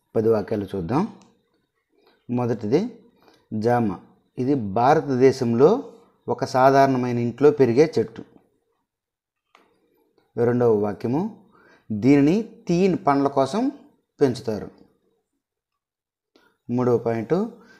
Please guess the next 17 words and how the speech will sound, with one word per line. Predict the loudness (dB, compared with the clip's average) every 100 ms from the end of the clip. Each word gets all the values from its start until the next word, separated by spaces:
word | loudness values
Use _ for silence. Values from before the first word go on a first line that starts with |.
| _
జామ | -2 4 4 4
పండ్లలో | 2 0 2 2 4 2 0 -10 -20 _ _ -2
కొన్ని | 0 0
తెల్లగా | 0 -2 0 0 -2
ఉంటాయి, | -2 -2 0 0 -4 -16 _ _ _ -2
కొన్ని | 0 2 0 -4 -10 _ _ -4
ఎర్రగా | -2 0 0 0
ఉంటాయి. | -2 -8 -12 -16 _ _ _ _ _ _ _ _ _ _ _ _ _ _ -6
నాలుగవ | 0 4 4 4
పాయింట్, | 0 -4 -2 0 0 0 -12 _ _ _
శీతోష్ణ | -4 0 2 2 2 -2
స్థితిని | -6 -6 -2 0
బట్టి | 0 0 2 2 0 -6 _ _ -10
వంద | -2 2 2 4 4 4 -2 -14 _
వేర్వేరు | 6 10 10 10 10 10
రకాలు | 4 0 2 4 4 2 -6 -20 _ -2
లభ్యమవుతున్నాయి. | 2 2 0 -2 -4 -6 -8 -10 -12